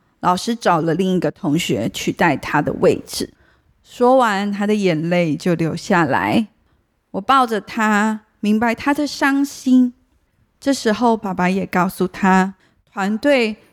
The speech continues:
不是只有个人表现，如果有人可以及时替补，这才是强大的团队。而且，虽然你受伤，但你不是没有用的，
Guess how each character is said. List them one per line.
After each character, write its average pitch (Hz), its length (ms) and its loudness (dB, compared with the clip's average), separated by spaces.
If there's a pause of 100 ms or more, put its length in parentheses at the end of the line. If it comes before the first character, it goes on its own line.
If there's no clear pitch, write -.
(120)
不 220 100 -2
是 262 220 0
只 202 220 -8
有 180 260 0
个 277 260 2
人 185 260 0
表 101 280 -2
现， 117 560 -2 (480)
如 262 120 -4
果 294 280 0
有 202 220 2
人 190 300 0
可 220 160 -4
以 247 140 4
及 208 240 -4
时 208 240 -2
替 247 300 0
补， 139 280 -8 (120)
这 262 120 2
才 214 240 -2
是 226 200 -6
强 196 400 -2
大 220 180 0
的 202 140 -2
团 165 360 -4
队。 202 420 2 (400)
而 214 120 -2
且， 220 300 2 (240)
虽 269 180 0
然 262 180 2
你 226 140 -2
受 220 400 -2
伤， 202 560 -2
但 202 440 0
你 190 120 2
不 190 180 0
是 294 460 -4
没 214 140 -2
有 220 120 2
用 220 360 0
的， 165 280 0